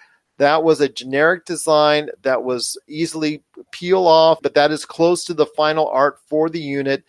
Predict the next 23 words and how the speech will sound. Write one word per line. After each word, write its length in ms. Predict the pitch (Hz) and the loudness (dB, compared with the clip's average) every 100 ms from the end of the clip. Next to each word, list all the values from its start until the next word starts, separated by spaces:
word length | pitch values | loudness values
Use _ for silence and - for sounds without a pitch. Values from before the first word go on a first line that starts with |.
| _ _ - | _ _ -4
I 100 | 139 | 0
know 160 | 180 180 | 0 0
Josh 400 | - 165 175 156 | 2 2 2 -2
is 80 | |
gonna 160 | 156 165 | -6 -6
be 140 | 156 | -6
seeing 420 | 160 - 165 143 135 | -6 -6 -6 -6 -2
more 340 | 139 156 160 | 2 4 2
at 220 | 135 135 | 0 -4
E 160 | 151 151 | -6 -14
three 280 | - 156 151 | -12 -10 -10
twenty 260 | - 147 | -6 -6
nineteen, 460 | 139 135 135 151 143 | -4 -4 -6 -12 -10
so 140 | 139 | -6
I'm 80 | 131 | -6
looking 280 | 139 - 139 | -6 -8 -14
forward 300 | - 143 135 | -4 -2 -2
to 40 | |
hearing 360 | 127 - 151 143 | -6 -6 -6 -4
his 240 | 139 143 | -8 -10
thoughts 400 | - 139 139 135 | -2 0 0 -2
on 120 | 143 139 | -4 -2
it, 200 | 143 | -2